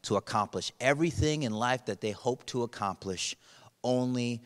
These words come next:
for them to forfeit what it is that God had planned for them? What does it cost you to achieve all of those things under the pressure that you're doing, just for you to miss out on the life that God wanted to give you,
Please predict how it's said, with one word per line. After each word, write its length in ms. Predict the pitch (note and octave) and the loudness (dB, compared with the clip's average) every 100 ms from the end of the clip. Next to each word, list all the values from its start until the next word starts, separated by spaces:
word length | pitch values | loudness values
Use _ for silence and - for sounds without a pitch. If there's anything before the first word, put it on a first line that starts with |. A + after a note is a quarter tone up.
| - | -14
for 180 | - G#2 | -6 -2
them 160 | G2+ G2 | -2 -2
to 140 | - | -8
forfeit 720 | - - - C3+ A#2 - E2+ - - | -10 -6 2 2 2 -4 -8 -10 -10
what 220 | E2+ G#2+ | 2 4
it 140 | G#2+ G2 | 4 2
is 180 | F#2+ F2+ | 0 0
that 140 | F#2 | -2
God 280 | - F#2 F#2 | 2 2 0
had 220 | F#2 - | -6 -12
planned 300 | - E2+ - | -14 -16 -16
for 120 | - | -18
them? 200 | - D#2 - _ _ _ _ _ _ _ _ _ _ _ _ _ _ _ _ _ _ _ - | -18 -20 -20 _ _ _ _ _ _ _ _ _ _ _ _ _ _ _ _ _ _ _ 4
What 360 | B2+ D3 - | 8 8 6
does 180 | A2+ F#2+ | 0 -2
it 140 | F#2+ | -4
cost 560 | - - B2+ B2 - - | -4 4 6 6 2 0
you 140 | A2+ | -2
to 220 | - G2 F2 | -2 -4 -4
achieve 640 | - - C#3+ C3+ C3 B2 - - | 0 2 4 4 4 2 -2 4
all 340 | B2+ C3 B2+ | 8 8 6
of 140 | A2+ F#2+ | 0 0
those 300 | F#2 F2+ - | -2 -2 0
things 420 | A#2+ B2 A#2+ - | 2 4 2 -2
under 200 | G2+ F#2+ | -6 -6
the 100 | F#2 | -8
pressure 480 | - - C3 - B2+ | -8 4 4 4 0
that 240 | A2 - | 0 -2
you're 80 | G#2 | -4
doing, 400 | F#2 F#2+ F#2 F2 - - - - _ _ G2 | 0 0 0 -4 -10 -16 -16 -20 _ _ 0
just 300 | - C3 - | 6 8 6
for 100 | A#2 | 2
you 200 | A2 A2+ | 2 4
to 180 | A2 G2+ | 2 2
miss 280 | F#2 A#2+ - | 2 2 4
out 300 | G2 F#2+ - - - | 2 2 0 -8 -8
on 180 | G2+ F2+ | -6 -2
the 100 | F2 | -2
life 480 | F2+ G2+ F#2 E2+ | 0 0 0 -6
that 160 | G#2 F2+ | -8 -2
God 280 | G2 F#2+ F#2 | 0 0 -2
wanted 280 | F#2 F#2 - | -6 -6 -6
to 80 | F2 | -6
give 300 | E2 G2 F2 | -2 -2 -2
you, 200 | E2+ | -6